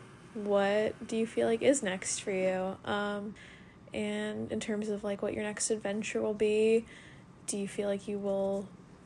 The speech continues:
do another through hike, like the C D T,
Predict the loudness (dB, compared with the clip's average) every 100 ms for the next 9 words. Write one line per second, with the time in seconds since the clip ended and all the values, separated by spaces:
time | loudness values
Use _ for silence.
0 | -20 -18 -8 -2 0 2 2 0 0 4
1 | 4 4 2 4 4 2 -6 -12 -14 -6
2 | -2 -2 -4 -10 -14 -18 -18 -20 -20 -20
3 | -10 -2 2 4 4 2 2 2 2 2
4 | 2 2